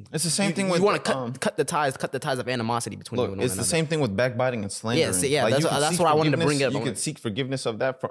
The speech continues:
Speaker 1: from Allah, but also you
Speaker 2: You
Speaker 1: have
Speaker 2: gotta
Speaker 1: to
Speaker 2: go
Speaker 1: seek forgiveness from the person you wronged, the person you spoke badly about.
Speaker 2: Yeah, swallow your
Speaker 1: Especially
Speaker 2: pride and
Speaker 1: 'cause slander is, um, if it's, uh, if it's true, uh, if it's true and,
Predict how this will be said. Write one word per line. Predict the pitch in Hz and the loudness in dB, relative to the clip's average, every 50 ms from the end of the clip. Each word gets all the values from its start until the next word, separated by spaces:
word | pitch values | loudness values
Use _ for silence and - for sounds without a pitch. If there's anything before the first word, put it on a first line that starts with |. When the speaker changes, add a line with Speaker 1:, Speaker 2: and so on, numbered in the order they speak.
| - | -8
Speaker 1:
from | - - 123 110 | -6 -6 -4 -4
Allah, | 98 101 104 117 143 139 | -4 -4 -2 -2 -2 -2
but | 113 - - | -2 -4 -2
also | - 127 139 - - 151 131 120 | -2 -4 -4 -2 -4 -6 -6 -6
you | 123 | -6
Speaker 2:
You | 127 147 | -6 0
Speaker 1:
have | 156 | 0
Speaker 2:
gotta | 165 147 110 | 2 2 4
Speaker 1:
to | 107 | 4
Speaker 2:
go | - 160 151 | 2 2 2
Speaker 1:
seek | 143 - - 147 - | 0 -2 -4 -4 -4
forgiveness | - 120 104 135 135 135 127 - | -4 -4 -4 -2 -2 -2 -4 -4
from | - 127 117 | -4 -4 -4
the | 104 101 | -4 -2
person | - 135 127 - - 117 | -2 -4 -4 -2 -2 -4
you | 107 101 | -4 -2
wronged, | 92 107 127 120 92 - - | -2 -2 -2 -2 -4 -6 -6
the | 120 113 | -8 -8
person | - - 139 127 - 113 | -4 -4 -4 -4 -4 -6
you | 107 104 | -8 -8
spoke | - - - - 131 120 92 95 | -10 -10 -4 -2 -2 -2 0 0
badly | 110 120 127 101 92 | 0 0 0 -2 -4
about. | 90 90 90 90 90 - | -4 -4 -2 -2 0 0
Speaker 2:
Yeah, | 156 117 95 | 0 -2 -2
swallow | 104 - - 156 147 160 175 | -2 -2 0 0 2 2 2
your | 170 160 156 | 4 2 2
Speaker 1:
Especially | 147 147 143 131 127 127 127 | 2 2 2 2 2 0 0
Speaker 2:
pride | 117 107 | -2 -4
and | 90 104 107 104 95 - - - _ _ | -6 -4 -4 -4 -6 -8 -12 -18 _ _
Speaker 1:
'cause | 143 131 113 - - - _ | -2 -2 -2 -2 -8 -10 _
slander | - - 160 160 180 196 190 165 151 | -4 -2 0 0 -2 -2 -2 -2 -2
is, | 139 131 117 110 104 107 - - | 0 -2 -2 -4 -8 -10 -10 -6
um, | - 113 110 107 101 101 92 - - - | -4 -2 -2 0 -2 -4 -6 -8 -10 -10
if | 120 - 107 | -10 -8 -10
it's, | 95 - - - _ | -12 -12 -14 -16 _
uh, | - 101 92 80 - - | -8 -8 -8 -8 -10 -12
if | 104 - | -12 -12
it's | 95 - - - | -12 -12 -14 -14
true, | - - - 151 160 175 190 180 - _ _ _ _ _ _ _ _ _ _ _ _ _ _ _ | -12 -8 -6 -4 -4 -4 -6 -8 -10 _ _ _ _ _ _ _ _ _ _ _ _ _ _ _
uh, | - 95 90 87 87 - - _ | -6 -6 -4 -4 -8 -10 -12 _
if | - 110 - | -8 -6 -6
it's | 107 - - | -6 -8 -8
true | - - - 156 147 147 143 - - | -10 -4 -4 -2 -2 -2 -4 -8 -6
and, | - 101 101 95 92 90 85 - - | -6 -4 -4 -4 -6 -6 -8 -10 -14